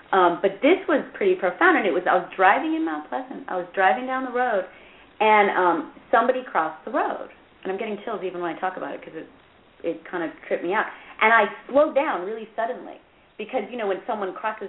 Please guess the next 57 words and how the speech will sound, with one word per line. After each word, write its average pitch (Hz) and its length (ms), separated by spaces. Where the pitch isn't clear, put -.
the 175 60
road 196 260
and 160 100
you're 170 160
on, 165 160
like, 156 160
a 143 80
highway, 151 560
you 165 140
slow 220 180
down 202 340
'cause - 100
you're 180 80
gonna 170 140
hit 269 160
them. 156 140
And 202 100
I 196 160
slowed 320 240
down, 226 240
and 190 160
I, 175 80
and 185 120
I - 140
actually 277 300
looked 233 260
down 220 280
at 294 60
my 202 100
water 180 260
bottle 262 240
'cause 226 200
it, - 140
I 254 220
stopped - 320
so 202 260
fast 190 480
I 175 80
thought 175 180
it - 60
was 165 140
gonna, 175 160
like, 147 160
fly. 147 380
So 214 100
I 185 100
reached 294 260
down 302 140
to 262 80
grab 262 240
it, 233 100
and 185 140
I 175 80
looked 254 380
up, 202 360
and 202 120
I'm, 254 280